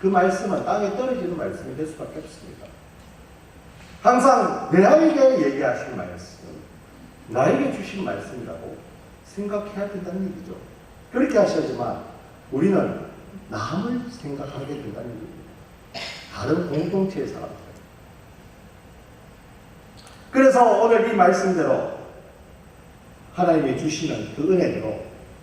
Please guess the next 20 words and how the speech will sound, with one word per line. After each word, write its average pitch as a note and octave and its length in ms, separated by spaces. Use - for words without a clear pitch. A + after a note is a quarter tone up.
또 F#3 100
하나님께서 F#3+ 640
주시는 F#3 580
능-, A#3 320
능력대로 G3 800
또 G#3 160
각 G#3 320
분야에서 G3+ 920
빛으로 G#3+ 320
소금으로 E3+ 580
없이 - 440
기도하는 F3 600
분들이 C#3+ 340
계시기 C3 580
때문에, - 420
또한 F#3+ 240
봉사하시는 G3+ 580
분이 D3+ 180
계시기 D#3+ 320
때문에 - 400